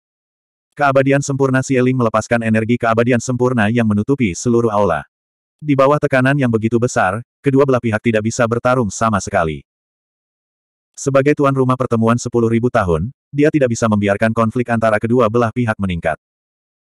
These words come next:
Celestial Immortal Bai Hai secara bertahap menjadi tenang. Dia membuka kipas lipatnya dan mencibir. "Penatua Zong, murid akademimu yang memprovokasi dia berulang kali yang menyebabkan kematiannya. Tai Hua Immortal tidak bisa disalahkan.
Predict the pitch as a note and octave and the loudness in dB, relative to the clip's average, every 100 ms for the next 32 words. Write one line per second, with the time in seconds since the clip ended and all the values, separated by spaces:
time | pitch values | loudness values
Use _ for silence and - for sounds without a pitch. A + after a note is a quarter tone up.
0 | _ _ _ - C#3 C3+ D3 C#3 C#3+ C3 | _ _ _ -2 0 0 0 0 0 -2
1 | B2+ C#3 B2+ A#2+ A2+ B2 - A#2 G#2+ G#2 | 0 0 2 0 0 -2 -2 0 0 0
2 | A2+ A#2 B2+ C3 B2+ A#2+ A2 G#2 F2+ D#2 | -2 0 -2 -2 -2 0 0 0 -4 -6
3 | C#2+ _ _ C#3+ D3+ D#3 E3 C3+ B2+ B2 | -12 _ _ -8 -2 0 2 0 0 0
4 | B2+ B2+ C3 B2 A#2 A#2 A2 A#2 A#2+ A2+ | 0 -2 0 -2 0 0 0 0 0 2
5 | G#2 G#2+ F2+ D#2+ C#2+ _ _ - D3 C#3 | 0 -2 -4 -4 -8 _ _ -2 0 0
6 | D3 C#3+ G#2 E2+ A#2 G#3+ _ - C3+ D#3+ | 2 0 0 0 0 -4 _ -6 0 0
7 | D#3+ C#3+ C3 A#2+ A#2+ C3+ B2+ G#2+ G#2 G2+ | 0 0 2 2 2 0 0 0 0 -2
8 | G#2+ A2 - G#2+ G#2+ G2+ G#2+ A2 A2+ A2 | -2 -2 -2 -2 0 0 0 0 0 0
9 | A#2 B2 A#2 A2 G2+ - A2+ F#2 G2 F#2 | 0 0 0 0 0 0 -2 -2 -4 -2
10 | F#2+ E2 D2 - _ _ _ _ _ D3 | -2 -4 -6 -12 _ _ _ _ _ -2
11 | C3+ C3+ C#3 C#3+ C3 B2+ C3+ C3+ C3+ A#2 | 0 2 0 2 0 0 0 0 0 0
12 | A#2 C3+ C#3+ A2 - G2 F2+ E2+ D2+ | -2 -2 -2 -2 -2 -2 -2 -4 -4